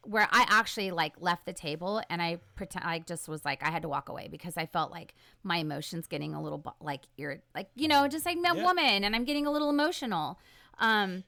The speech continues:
Speaker 2: Sure.
Speaker 1: because I don't understand, like, what happened. Like, I'm starting to feel this complete disconnect and I'm like, "What's going on?" So, of course, you know, I'm an overthinker. So I go to the bathroom. Well, as I went to the bathroom, um, I'm standing in line and the ladies are like, um,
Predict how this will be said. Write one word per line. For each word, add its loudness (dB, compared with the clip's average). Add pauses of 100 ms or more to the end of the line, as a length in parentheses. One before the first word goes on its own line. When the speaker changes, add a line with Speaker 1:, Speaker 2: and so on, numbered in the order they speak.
Speaker 2:
Sure. -10
Speaker 1:
because -2
I 2
don't 0
understand, -2
like, -4
what 2
happened. -2
Like, -6
I'm -4
starting -2
to -4
feel -8
this -8
complete -10
disconnect -8
and -6
I'm -6
like, -8
"What's -12
going -4
on?" -2 (440)
So, 6
of -6
course, -2
you -6
know, -2
I'm 0
an 0
overthinker. -4
So -4
I 0
go 0
to 0
the -6
bathroom. 0
Well, -2
as 2
I -2
went -8
to -18
the -12
bathroom, 2 (380)
um, 2
I'm -4
standing 0
in -4
line 2
and -2
the -4
ladies -4
are -4
like, 0 (540)
um, 2